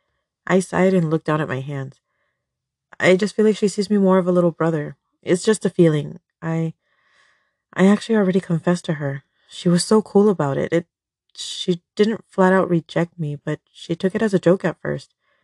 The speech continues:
Then she asked me later if I was sincere. I told her I was, and she said she wasn't sure how to respond to my confession. I felt a hint of happiness when she brought it up at first.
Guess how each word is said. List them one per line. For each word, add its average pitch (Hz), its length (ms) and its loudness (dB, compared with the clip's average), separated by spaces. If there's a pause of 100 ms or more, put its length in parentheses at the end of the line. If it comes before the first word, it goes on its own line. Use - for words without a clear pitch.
(300)
Then 175 120 4
she 214 180 2
asked 214 200 0
me 190 80 4
later 185 300 4
if 180 140 -2
I 170 60 0
was 165 140 0
sincere. 170 800 -2
I 165 160 2
told 208 220 0
her 214 80 4
I 185 60 6
was, 185 360 2
and 165 240 -8 (100)
she - 240 -8
said 180 240 -6
she 220 100 -4
wasn't 202 300 0
sure 175 160 0
how 180 120 2
to 175 80 2
respond 156 440 -2
to 175 100 -10
my 151 100 -2
confession. 143 640 -8 (640)
I 180 120 2
felt 214 240 0
a 208 40 0
hint 202 280 0
of 214 100 0
happiness 185 440 -2
when 165 100 0
she - 120 -4
brought 165 180 2
it 160 80 2
up - 160 2
at 170 140 -4
first. 147 240 -6